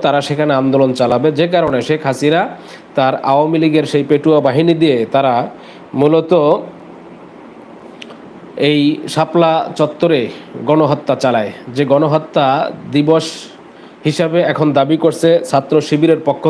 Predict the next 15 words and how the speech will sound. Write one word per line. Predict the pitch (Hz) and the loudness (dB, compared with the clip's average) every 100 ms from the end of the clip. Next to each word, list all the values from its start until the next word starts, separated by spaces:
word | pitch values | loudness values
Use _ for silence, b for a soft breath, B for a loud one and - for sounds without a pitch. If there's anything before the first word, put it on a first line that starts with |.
| 165 | 0
থেকে। | 147 170 | 0 -2
আহ, | - - - - - - - - 127 135 135 | -4 -14 -20 -16 -14 -14 -20 -6 -2 0 2
ছাত্র | 143 151 160 | 0 0 0
শিবিরের | 156 165 156 | 2 2 2
সভাপতি | 156 165 160 151 135 | 0 0 0 -2 0
জাহিদুল | 135 151 156 - - | 0 0 2 0 2
ইসলাম | 131 117 107 | 0 -2 -2
তিনি | 135 135 | -2 2
বলছেন | 147 143 151 | 0 0 0
যে | 147 | 0
মূলত | 139 151 147 147 147 - B B B B - | 2 2 2 2 2 -2 B B B B 0
এই | 180 190 185 | 0 0 0
পাঁচই | 151 143 175 175 151 | -2 2 4 4 4
মেকে | 143 160 160 151 135 220 - B B - - | 2 2 0 0 2 0 -6 B B -12 -4
শাপলা, | 143 143 160 156 | -4 0 2 2